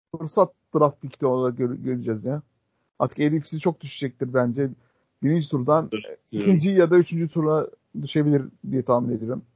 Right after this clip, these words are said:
Speaker 1: en başta.
Speaker 2: Evet. Abi ben şöyle söyleyeyim. Yani şu an bakıyorum, hiçbir şeyin değişmediğini düşünsem ben seneye Kelsey'nin önünden seçeceğim iki tane tight end bulurum şu an.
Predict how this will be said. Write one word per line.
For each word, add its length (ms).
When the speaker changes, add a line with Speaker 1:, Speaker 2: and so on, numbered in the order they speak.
Speaker 1:
en 180
başta. 320
Speaker 2:
Evet. 120
Abi 220
ben 120
şöyle 380
söyleyeyim. 540
Yani 220
şu 200
an 160
bakıyorum, 440
hiçbir 320
şeyin 220
değişmediğini 560
düşünsem 460
ben 120
seneye 500
Kelsey'nin 440
önünden 200
seçeceğim 440
iki 160
tane 240
tight 200
end 200
bulurum 200
şu 140
an. 80